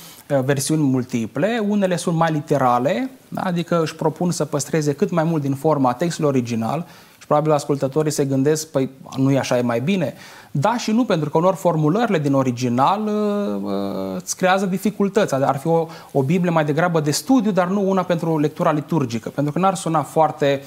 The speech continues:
bine în limba țintă, în limba română, de exemplu, în cazul nostru. Apoi există, uh, traduceri foarte, uh, dinamice, foarte parafrazate, chiar care își propun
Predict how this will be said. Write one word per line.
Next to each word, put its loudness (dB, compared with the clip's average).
bine 4
în 2
limba 2
țintă, 0
în 0
limba 4
română, 0
de -4
exemplu, -8
în -6
cazul -4
nostru. -4
Apoi 2
există, 2
uh, 2
traduceri 2
foarte, 2
uh, 0
dinamice, 2
foarte 0
parafrazate, 2
chiar 0
care 0
își -8
propun 0